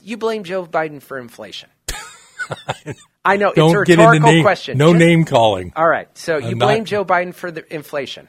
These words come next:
Speaker 2: All I'm saying is
Speaker 1: Is Joe Biden responsible for the exact same inflation rate they have in
Speaker 2: I don't,
Speaker 1: Europe?
Speaker 2: honestly, I don't think he's responsible for anything.
Speaker 1: Don't you?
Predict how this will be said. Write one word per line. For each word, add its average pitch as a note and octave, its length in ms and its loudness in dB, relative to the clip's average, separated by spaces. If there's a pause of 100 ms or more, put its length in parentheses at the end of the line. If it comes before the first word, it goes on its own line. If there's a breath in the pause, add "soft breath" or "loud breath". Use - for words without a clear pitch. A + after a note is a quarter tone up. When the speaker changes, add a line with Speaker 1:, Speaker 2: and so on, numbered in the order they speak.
Speaker 2:
All D#3 340 2
I'm D#3+ 220 -2
saying D3+ 460 -2
is A2+ 460 -10
Speaker 1:
Is E3 220 -12
Joe G3 240 -2
Biden F3 380 -2
responsible D3 640 -10
for C#3+ 200 -16
the A#2+ 160 -12
exact C3 380 -8
same C#3+ 220 -12
inflation C3+ 480 -14
rate C3 160 -12
they A2+ 80 -14
have A#2+ 200 -12
in G2 100 -16
Speaker 2:
I D#3+ 100 -2
don't, A#3 100 0
Speaker 1:
Europe? E3 220 -4 (100)
Speaker 2:
honestly, D#3+ 440 -2
I C#3+ 120 0
don't C#3+ 240 -2
think C#3+ 140 -4
he's C3 140 -10
responsible B2 580 -8
for G#2 160 -18
anything. F#2 400 -20 (140)
Speaker 1:
Don't B3 280 -10
you? E4+ 180 -10